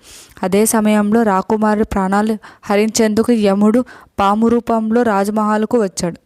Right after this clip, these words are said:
కానీ ఒక పక్క దీపాల వెలుగులు, మరోపక్క గదగద మెరిసిపోతున్న బంగారు నదులు, నగలు మీద పడిన దీ-, దీపకాంతి వల్ల యముడు కళ్ళు జిగేలమన్నాయి. కళ్ళు చెదిరిపోయాయి.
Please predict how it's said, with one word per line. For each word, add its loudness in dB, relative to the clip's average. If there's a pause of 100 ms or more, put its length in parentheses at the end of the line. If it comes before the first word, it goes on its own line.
(160)
కానీ 0
ఒక -2
పక్క -4
దీపాల 0
వెలుగులు, -2 (340)
మరోపక్క -2
గదగద 0 (520)
మెరిసిపోతున్న 0
బంగారు -2
నదులు, 0 (340)
నగలు 0 (280)
మీద 0 (100)
పడిన -2
దీ-, -4 (600)
దీపకాంతి 0
వల్ల 0
యముడు 2
కళ్ళు -2 (300)
జిగేలమన్నాయి. -2 (380)
కళ్ళు 2 (440)
చెదిరిపోయాయి. -2